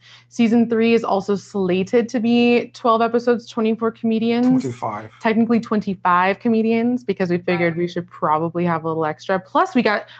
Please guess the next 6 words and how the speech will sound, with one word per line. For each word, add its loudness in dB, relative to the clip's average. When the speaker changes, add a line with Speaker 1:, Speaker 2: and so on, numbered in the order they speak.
Speaker 1:
I -2
mean, 2
casting 0
for 0
season 0
three -2